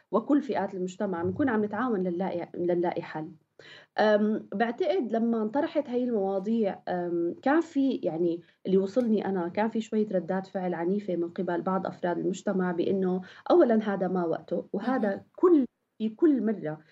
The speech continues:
Speaker 1: لما بتنطرح أي قضية تتعلق لل-، بالنساء بيقولوا ما وقته. طب إمتى
Speaker 2: صحيح.
Speaker 1: وقته؟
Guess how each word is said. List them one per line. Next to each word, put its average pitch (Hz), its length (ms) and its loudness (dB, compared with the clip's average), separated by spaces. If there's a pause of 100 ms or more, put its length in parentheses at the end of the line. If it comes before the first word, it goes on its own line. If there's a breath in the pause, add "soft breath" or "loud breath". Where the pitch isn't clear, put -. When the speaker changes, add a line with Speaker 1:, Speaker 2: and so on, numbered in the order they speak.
(200 soft breath)
Speaker 1:
لما 202 220 2
بتنطرح 208 500 -2
أي 233 100 0
قضية 226 340 -2
تتعلق 202 520 -2
لل-، 185 140 -2
بالنساء 202 460 -4
بيقولوا 190 320 0
ما 180 120 0
وقته. - 300 -6
طب 208 120 -2
إمتى 214 220 -2
Speaker 2:
صحيح. 208 160 -4
Speaker 1:
وقته؟ - 220 -12